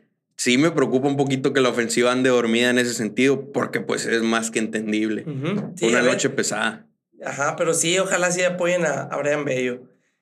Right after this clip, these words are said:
Speaker 2: Y, pues, eh, los pitchers que nos van a tirar en Yankee Stadium,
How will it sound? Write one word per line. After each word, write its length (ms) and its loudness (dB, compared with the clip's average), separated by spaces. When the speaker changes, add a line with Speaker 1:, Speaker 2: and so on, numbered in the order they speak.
Speaker 2:
Y, 680 0
pues, 300 -2
eh, 100 2
los 240 0
pitchers 380 -2
que 100 -2
nos 180 0
van 120 0
a 100 0
tirar 640 0
en 540 -2
Yankee 300 0
Stadium, 680 -2